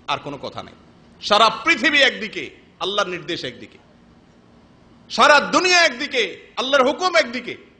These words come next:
তার জীবন চলে যাবে, আল্লাহর হুকুমের লঙ্ঘন বান্দা করবে না, জান্নাতি লোকের মার্কা।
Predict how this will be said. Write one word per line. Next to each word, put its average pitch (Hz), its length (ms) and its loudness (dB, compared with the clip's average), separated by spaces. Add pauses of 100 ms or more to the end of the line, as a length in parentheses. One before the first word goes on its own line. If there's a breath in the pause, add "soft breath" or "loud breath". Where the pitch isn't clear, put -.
(1120)
তার 262 160 2
জীবন 285 380 4
চলে 302 200 2
যাবে, 240 280 0 (400)
আল্লাহর 254 240 0
হুকুমের 311 360 0
লঙ্ঘন 269 360 0
বান্দা 247 260 -2
করবে 214 280 0
না, 170 140 -2 (640)
জান্নাতি 170 320 -2
লোকের 139 220 -8
মার্কা। 113 300 -14